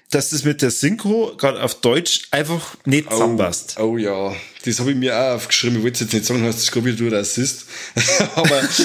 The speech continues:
Speaker 2: ist wirklich so, ähm, so, ähm, Spanier und Chinesen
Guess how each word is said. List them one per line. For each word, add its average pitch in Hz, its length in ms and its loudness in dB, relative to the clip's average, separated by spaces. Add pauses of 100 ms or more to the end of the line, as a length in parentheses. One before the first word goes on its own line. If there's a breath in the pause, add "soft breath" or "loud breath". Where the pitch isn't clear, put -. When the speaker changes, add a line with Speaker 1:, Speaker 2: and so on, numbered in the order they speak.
Speaker 2:
ist 139 320 2
wirklich 180 340 0
so, 139 280 0
ähm, 117 480 0 (100)
so, 104 400 0 (340 loud breath)
ähm, - 280 -18
Spanier 214 840 0 (360 soft breath)
und 226 540 0
Chinesen 123 680 0